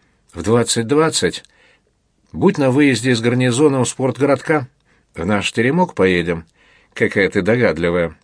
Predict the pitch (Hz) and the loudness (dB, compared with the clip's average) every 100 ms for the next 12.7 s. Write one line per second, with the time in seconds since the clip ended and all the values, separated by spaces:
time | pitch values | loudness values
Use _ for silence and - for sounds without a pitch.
0 | _ _ _ _ _ - 92 95 - 101 | _ _ _ _ _ -8 -4 -2 -2 0
1 | 107 104 120 131 147 156 - _ - - | 0 0 0 0 2 2 0 _ -20 -20
2 | _ _ 95 120 147 156 165 127 110 101 | _ _ 0 0 2 0 0 2 2 2
3 | - 110 110 - 113 104 104 107 - 110 | 0 0 0 -2 -2 -2 0 -2 -2 -2
4 | 107 107 101 - - _ _ _ _ - | 0 -2 -4 -8 -20 _ _ _ _ -20
5 | _ _ _ _ - 104 101 127 190 110 | _ _ _ _ -4 0 2 2 2 2
6 | 76 _ _ _ _ _ - 95 98 104 | -2 _ _ _ _ _ -2 2 2 2
7 | 107 110 - 165 185 104 85 - 107 92 | 0 0 0 -2 0 0 -2 0 -2 0
8 | 123 156 151 165 156 - - - _ - | 0 0 0 -4 -6 -12 -20 -20 _ -6
9 | 95 107 110 123 127 131 127 139 131 - | -2 0 2 0 0 0 0 0 0 0
10 | 143 135 131 147 131 139 143 151 170 - | -2 0 -2 -2 -2 -2 -2 0 -2 -4
11 | _ _ _ _ - 98 110 113 107 120 | _ _ _ _ -4 -2 0 0 -2 0
12 | 123 - 143 147 156 139 | -2 0 0 2 0 -2